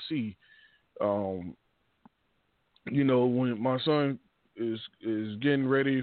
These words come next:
for school and he comes in, he see me brushing my teeth, you know, or he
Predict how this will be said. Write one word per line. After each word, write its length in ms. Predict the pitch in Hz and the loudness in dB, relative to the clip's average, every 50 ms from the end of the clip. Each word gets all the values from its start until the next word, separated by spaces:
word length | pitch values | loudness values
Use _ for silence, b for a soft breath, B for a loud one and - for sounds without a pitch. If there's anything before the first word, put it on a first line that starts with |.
| 120 | -2
for 140 | - 110 110 110 | -4 -4 -4 -6
school 520 | - - 147 147 147 143 135 131 123 117 110 | -4 -2 0 0 0 0 0 -2 -2 -4 -4
and 160 | 107 104 107 | -6 -8 -6
he 380 | 120 131 135 131 123 123 120 123 b b b b b b b b - | -4 -2 0 0 0 -2 -4 -8 b b b b b b b b 0
comes 240 | 160 151 143 131 135 | 0 2 2 2 2
in, 100 | 135 127 | 2 2
he 140 | 131 139 135 - | 2 0 0 -2
see 60 | - 135 | -2 -2
me 100 | 135 123 | -2 0
brushing 320 | 117 135 135 127 - 123 | 2 2 2 2 0 -2
my 140 | 135 139 139 | 0 0 -2
teeth, 300 | 127 - 117 98 95 90 104 _ _ B B B B B B B B _ - | -2 -2 -4 -4 -6 -10 -12 _ _ B B B B B B B B _ -8
you 100 | - 123 | -4 -4
know, 400 | 117 107 104 107 113 120 120 120 - - - - - - - | -2 -2 -2 -2 -2 -4 -6 -8 -16 -20 -20 -20 -18 -10 -6
or 140 | 98 90 107 | -4 0 0
he 100 | 127 | 0